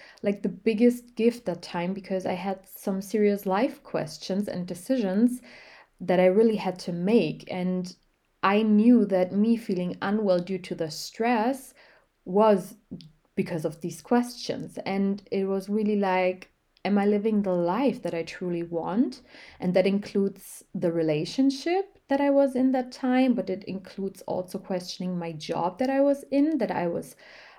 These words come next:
um, unhappy with, and questioning where I was living, because I always really, from being a teenager, I had this idea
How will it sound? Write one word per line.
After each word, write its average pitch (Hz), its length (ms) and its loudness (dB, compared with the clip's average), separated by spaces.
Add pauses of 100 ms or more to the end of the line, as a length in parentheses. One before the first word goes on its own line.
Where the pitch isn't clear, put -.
um, 160 720 -4 (420)
unhappy 208 480 0
with, 302 460 2 (100)
and 214 400 0
questioning 214 640 -2
where 196 180 0
I 196 60 0
was 208 240 -2
living, 269 320 6
because 180 300 -6
I 175 160 -4 (160)
always 262 720 4 (120)
really, 202 540 -2 (380)
from 202 380 0
being 233 280 6
a 247 60 6
teenager, 202 640 0
I 185 120 -8
had 208 280 -6 (120)
this 196 280 -4
idea 190 520 -4